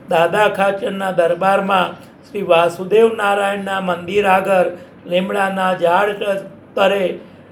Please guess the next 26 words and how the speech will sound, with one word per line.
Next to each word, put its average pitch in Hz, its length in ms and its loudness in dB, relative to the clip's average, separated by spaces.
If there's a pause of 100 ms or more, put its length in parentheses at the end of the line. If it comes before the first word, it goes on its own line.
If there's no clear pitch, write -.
(300)
ઢોલિયા 190 380 6
ઉપર 208 420 0
ઉગમણે 214 580 -8
મુખારવિંદે 196 760 0
વિરાજમાન 190 640 0
હતા 185 440 2 (440)
અને 180 300 2
સર્વે 190 560 0
શ્વેત 196 440 -2
વસ્ત્ર 196 460 0
ધારણ 180 400 2
કર્યા 180 360 2
હતા 190 400 2 (480)
અને 185 180 -4
પોતાના 214 640 -2
મુખારવિંદની 202 720 -4
આગળ 180 400 -2 (680)
મુનિની 220 580 0
તથા 214 520 4 (440)
દેશ 226 300 0
દેશના 220 440 -4
હરિભક્તની 202 640 -2
સભા 196 320 0
ભરાઈને 196 440 -2
બેઠી 165 400 -2
હતી. 190 500 0